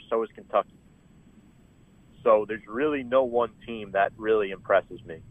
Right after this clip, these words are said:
right now, except, you're right, Baylor, Gonzaga, San Diego State, and Kansas. There's the four one seeds, and then there's everybody else. But out of those four teams, I can't pick one and tell you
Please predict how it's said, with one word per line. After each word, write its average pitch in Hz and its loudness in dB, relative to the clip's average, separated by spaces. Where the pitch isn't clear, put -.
right 92 2
now, 85 -2
except, - 4
you're 107 2
right, 95 4
Baylor, 104 4
Gonzaga, 95 0
San 98 -4
Diego 92 -4
State, 92 -4
and - -14
Kansas. 92 -4
There's 90 -4
the - -8
four 113 10
one 107 8
seeds, 107 -4
and 92 0
then 92 2
there's 92 2
everybody 90 4
else. 82 2
But 95 4
out 117 6
of 135 0
those 135 0
four 127 0
teams, 113 -12
I 92 -2
can't 113 -10
pick 120 -8
one 98 -2
and 90 -14
tell 98 4
you 90 -6